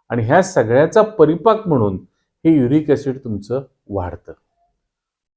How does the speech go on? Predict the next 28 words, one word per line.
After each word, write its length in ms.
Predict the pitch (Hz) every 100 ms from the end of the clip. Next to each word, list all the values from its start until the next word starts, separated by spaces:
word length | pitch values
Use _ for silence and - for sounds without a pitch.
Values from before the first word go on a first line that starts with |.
| _ -
आजच्या 420 | 113 - - 185
ह्या 120 | 190
व्हिडिओमध्ये 560 | 185 160 165 165 160 160
मी 140 | 160
तुम्हाला 240 | 156 156
संपूर्ण 720 | 160 - - 135 127 156 160
कारणं 680 | 165 _ _ 135 120 120 156
समजावून 440 | 165 147 107 113
सांगितली 480 | 107 104 95 95 95
आहेत 120 | 107 - _ _ _ _
की 100 | 147
युरिक 440 | 151 127 139 180 180
ॲसिड 360 | 156 - 143
लेव्हल 320 | 123 110 107 120
का 300 | 123 120 113
वाढते 440 | 90 78 - _ _ _ _ _ _ _ _ _ -
आणि 200 | 107 110
युरिक 280 | 117 165 165
ॲसिड 280 | 147 160
लेव्हल 300 | 156 151 143
वाढल्यानंतर 800 | 156 151 113 107 131 143 143 143
काय 260 | 151 135 139
परिणाम 480 | 139 139 143 139 135
होतो, 260 | 123 143
हे 160 | 147 143
बऱ्याच 400 | 143 117 127 127
जणांचा 360 | 127 131 131 143
त्याचा 300 | 123 -